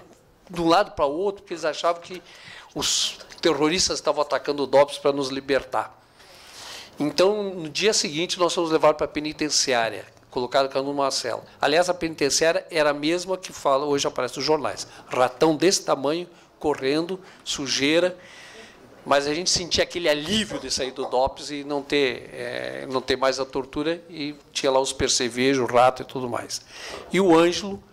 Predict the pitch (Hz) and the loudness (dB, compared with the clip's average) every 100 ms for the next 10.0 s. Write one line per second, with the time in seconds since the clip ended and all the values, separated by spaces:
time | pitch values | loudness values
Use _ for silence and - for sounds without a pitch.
0 | - - - _ - - 135 135 135 135 | -20 -20 -20 _ -4 2 4 4 2 -2
1 | 131 131 170 156 151 131 127 147 - 165 | -4 -8 -12 -10 -2 2 2 2 -4 -14
2 | - _ _ _ 135 127 127 127 - 156 | -14 _ _ _ -6 -4 -4 -6 -2 2
3 | 160 151 139 147 131 123 120 - 139 175 | 0 0 -2 -2 -2 0 -2 0 -2 -2
4 | - 123 120 131 131 135 147 143 139 139 | -4 -6 -8 0 2 2 0 -6 0 0
5 | 139 135 127 123 110 - - - - - | 0 -4 -8 -6 -4 -6 -10 -20 -18 -16
6 | - - - - - - - - 185 175 | -16 -16 -16 -18 -16 -16 -16 -14 -4 0
7 | 147 - 156 151 156 160 175 - 160 151 | 0 0 -2 0 2 4 2 0 -2 -2
8 | 156 196 180 180 180 110 107 - - - | -2 -2 0 0 2 0 -2 -12 -16 -20
9 | - - - - - - - - - 147 | -20 -20 -20 -20 -20 -18 -6 -4 -4 -10